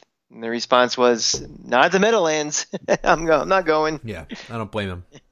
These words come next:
Speaker 2: Um, uh, you know, that's another one of those games, right? Where it's, it's cool for me because I don't ever really think about the Dolphins, like, ever.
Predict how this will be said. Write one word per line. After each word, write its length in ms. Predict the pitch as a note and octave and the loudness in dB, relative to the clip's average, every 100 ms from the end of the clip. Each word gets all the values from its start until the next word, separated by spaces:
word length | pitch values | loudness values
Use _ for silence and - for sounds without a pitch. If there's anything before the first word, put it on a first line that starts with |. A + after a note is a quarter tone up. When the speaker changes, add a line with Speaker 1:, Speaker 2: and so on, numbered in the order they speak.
| _ _ _ _ _ _ _ | _ _ _ _ _ _ _
Speaker 2:
Um, 380 | G#2 G#2 G2+ G2+ _ - _ _ _ _ _ _ - | -8 -6 -6 -10 _ -20 _ _ _ _ _ _ -6
uh, 380 | E3+ E3+ F3 D#3+ | 0 0 0 0
you 140 | G3+ | 0
know, 100 | E3 | 2
that's 220 | F#3 F#3+ | 0 0
another 240 | G3 F#3+ F3+ | -2 0 2
one 140 | F3 | 0
of 40 | |
those 160 | D#3 C3 | 0 -2
games, 320 | D#3+ C3+ F#2+ A2+ | 0 -2 -2 -2
right? 300 | B2+ - - _ _ _ | -2 -2 -10 _ _ _
Where 420 | A2 A2 G#2 G#2 - _ _ | -8 -4 -4 -6 -10 _ _
it's, 220 | B2+ B2+ - | -12 -12 -8
it's 180 | C3 - | -8 -6
cool 380 | - G#3 F#3+ | 0 2 2
for 160 | - C#3 | 0 -4
me 260 | B2+ A#2 G#2+ | -2 -2 -4
because 720 | A2 - B2 A2 G2+ - - _ _ _ _ _ _ _ _ _ - | -8 -4 -2 -2 -4 -10 -12 _ _ _ _ _ _ _ _ _ -20
I 200 | - G2 | -12 -4
don't 160 | A#2+ B2+ | 0 2
ever 140 | C3+ | 2
really 180 | C#3 C#3+ | 2 0
think 240 | C#3 D3 B2+ | 0 -4 -4
about 220 | G2+ F#2 | -6 -8
the 80 | E2+ | -10
Dolphins, 560 | D#2+ - - - - | -12 -12 -18 -18 -16
like, 160 | F2+ F2+ | -14 -10
ever. 340 | F#2 F#2 F2 | -10 -10 -16